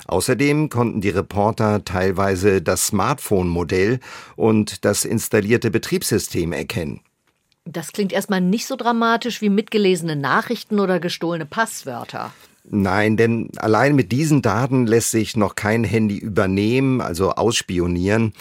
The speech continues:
Speaker 1: Aber für einen gezielten Angriff sind sie ausgesprochen hilfreich. Besonders bei Menschen, die für ausländische Nachrichtendienste interessant sein könnten. Und warum das so ist, das haben unsere Kollegen vom B R,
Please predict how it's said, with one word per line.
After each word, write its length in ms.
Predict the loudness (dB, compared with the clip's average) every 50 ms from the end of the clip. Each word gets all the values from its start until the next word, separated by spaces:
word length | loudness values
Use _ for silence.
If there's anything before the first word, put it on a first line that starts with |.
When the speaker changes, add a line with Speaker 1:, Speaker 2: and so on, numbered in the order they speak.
| -16 -20 -20 -20 _ -4
Speaker 1:
Aber 340 | 0 2 4 4 4 2 0 -2
für 180 | -2 -2 0
einen 160 | 0 0 0 0
gezielten 540 | 0 -2 -2 0 0 0 0 0 -2 -2
Angriff 520 | -2 0 -2 -2 0 2 4 2 2 2 0
sind 240 | 0 2 2 2 2
sie 160 | 0 0 2
ausgesprochen 760 | 2 0 0 0 -2 -4 -4 -2 -2 -2 -2 0 0 -2 -2
hilfreich. 680 | 0 2 2 0 0 0 -2 -2 -2 -2 -4 -8 -14 -20 -20 -20 -20 -20 -18 -12
Besonders 440 | -4 0 2 2 2 2 2 0 0
bei 180 | 0 2 2
Menschen, 600 | 4 4 4 2 2 0 0 0 0 2 2 2 0
die 220 | 0 -2 -2 -2
für 460 | -2 -2 0 2 2 2 2 0 -2
ausländische 600 | 0 0 0 0 0 0 0 2 0 0 0 0
Nachrichtendienste 1000 | 2 2 2 0 0 -2 -4 -6 -4 -4 -4 -4 -2 -2 -2 -2 -2 -2 0 2 2
interessant 680 | 4 4 2 0 -4 -6 -4 -4 -2 -2 0 0 0 0
sein 280 | 0 0 -2 -2 -4
könnten. 480 | -6 -6 -8 -8 -8 -10 -12 -12 -12 -14 -18 -20 -20 -20 -20 -20 -18 _
Und 280 | -6 -4 -4 -4 -2 -2
warum 300 | 0 2 2 4 4 4
das 160 | 4 4 4
so 120 | 4 4
ist, 400 | 4 4 4 2 2 0 -2 0
das 260 | 0 0 0 -2 -2
haben 180 | 0 0 0 2
unsere 300 | 0 0 0 0 -2 -2
Kollegen 500 | -2 -2 -2 -2 0 0 0 0 0 -2
vom 300 | -2 -2 -2 -2 -2 -2
B 160 | -2 -2 -2
R, 400 | -2 -2 -2 0 0 0 0 -2